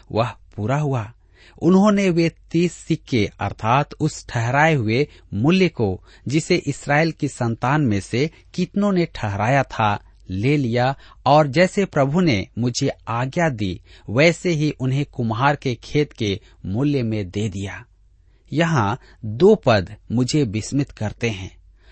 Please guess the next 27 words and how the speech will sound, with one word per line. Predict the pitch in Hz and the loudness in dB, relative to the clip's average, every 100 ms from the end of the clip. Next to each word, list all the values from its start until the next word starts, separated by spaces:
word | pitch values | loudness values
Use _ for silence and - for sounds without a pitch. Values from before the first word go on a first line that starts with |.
| - - | -12 -2
अतः | 165 - 208 | -2 4 4
उन्होंने | 202 160 165 165 170 156 | 4 2 2 4 2 0
सम्मति | - 113 113 120 - 185 | -2 -2 -2 -2 -2 -4
करके | - 107 - 123 139 - | 0 -2 0 -2 -2 0
उन | 170 170 | 0 0
सिक्कों | - 160 - - 208 | -4 -6 -6 -2 0
से | - 107 90 - - - | 0 -2 -4 -6 -16 0
परदेशियों | 135 131 117 175 - 202 202 | 2 2 2 0 0 -2 -2
के | - 147 | 0 0
लिए | 139 143 | 0 -2
कुम्हार | - 120 107 127 151 | -4 -4 -2 0 0
का | - 120 | -2 -4
खेत | - - 139 104 - - - | -4 0 0 0 -6 -20 -10
मोल | 98 98 123 | -4 -2 0
ले | 117 110 107 | -2 -2 -2
लिया। | 117 107 101 98 _ _ _ _ _ | -2 -4 -8 -12 _ _ _ _ _
इस | 202 - | -4 -4
कारण | - 110 101 131 170 - - | -4 -2 2 0 0 -10 0
वह | 139 170 | 2 2
खेत | - - 160 170 - - | 0 -2 -2 -2 -6 0
आज | 123 156 - - | 4 4 2 -2
तक | 139 110 - - | -2 -2 -8 -6
लहू | 113 131 156 | 0 2 0
का | 165 139 | -2 -2
खेत | 131 - 135 - | -2 -4 -6 -4
कहलाता | 107 101 104 101 107 | -6 -4 -4 -4 -6
है। | 98 92 | -6 -12